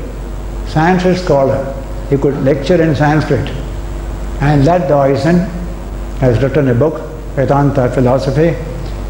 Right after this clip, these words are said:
He was in Bombay, eighteen ninety-two, after his visit in India. A farewell meeting, he gave a farewell talk to the people of India. "You have a great culture, you have a great philosophy,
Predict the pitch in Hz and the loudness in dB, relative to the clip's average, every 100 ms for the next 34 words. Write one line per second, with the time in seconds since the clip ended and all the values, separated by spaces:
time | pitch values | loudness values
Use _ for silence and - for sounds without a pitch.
0 | - - 156 156 143 131 120 139 160 165 | -8 0 2 4 4 2 2 2 2 2
1 | 175 160 143 139 147 123 127 127 127 - | 2 0 0 2 2 4 2 2 0 2
2 | 180 120 - - - - - - 135 135 | 2 2 -2 -8 -10 -10 -6 -2 0 2
3 | 143 117 123 120 151 139 143 156 139 113 | 0 2 2 2 2 2 4 4 4 2
4 | - - - - - - - - - 120 | -2 -8 -10 -10 -10 -10 -10 -8 -4 -2
5 | 107 - 156 196 185 170 135 135 135 165 | -2 0 2 4 4 4 4 4 4 2
6 | 208 - - - - - - 147 135 139 | 0 -2 -6 -8 -8 -8 -4 0 2 4
7 | 151 135 - 143 156 160 131 110 139 117 | 2 2 0 2 4 4 2 2 0 0
8 | - - - - - - - - 175 175 | -4 -8 -10 -10 -10 -10 -6 0 0 2
9 | 170 156 131 143 143 123 - - - - | 2 2 4 4 4 2 0 -6 -8 -8
10 | - - 143 143 135 131 123 143 160 165 | -8 -2 2 2 4 2 2 2 2 2
11 | - 170 160 - 156 120 - - - - | 2 2 2 0 0 0 -2 -6 -8 -8
12 | - 135 131 120 139 160 160 143 156 175 | 0 2 2 2 2 2 2 2 2 2
13 | 170 165 135 | 2 2 0